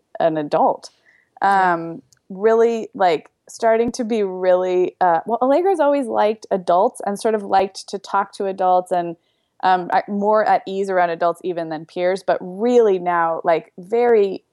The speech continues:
Speaker 1: natural at talking to adults, talking about different topics, um, just a maturity level. I notice for sure her wanting to play with, she's always been happy to play with younger kids, her siblings, and she still likes that. She likes to, like,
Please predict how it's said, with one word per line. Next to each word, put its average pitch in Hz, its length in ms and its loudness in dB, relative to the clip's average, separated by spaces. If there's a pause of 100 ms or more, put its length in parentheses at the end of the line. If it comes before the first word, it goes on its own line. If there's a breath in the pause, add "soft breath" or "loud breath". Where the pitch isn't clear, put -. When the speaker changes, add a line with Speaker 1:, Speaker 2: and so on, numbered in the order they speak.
(460)
Speaker 1:
natural 185 760 0
at - 80 -8
talking 208 420 -4
to 208 140 -6
adults, 185 480 -2
talking 196 400 -4
about 180 240 -2
different 180 320 -6
topics, 170 680 -4
um, 160 380 -2 (380)
just 339 220 -4
a 339 40 0
maturity 196 520 2
level. 196 340 2 (120)
I 214 280 0
notice 214 420 -2
for 185 200 -6
sure 185 600 2
her 180 180 0
wanting 165 420 0
to 160 120 -8
play 165 340 2
with, 160 420 0 (280)
she's 220 240 -2
always 196 280 2
been 196 120 -2
happy 170 300 -4
to 175 80 -4
play 170 180 -4
with 170 120 -6
younger 165 240 -4
kids, 170 300 0
her 165 100 -4
siblings, 185 760 -2
and 269 120 0
she 320 140 -4
still 302 300 2
likes 170 280 0
that. - 180 -2
She 180 120 -6
likes 180 300 -2
to, 165 160 -2
like, 156 300 -2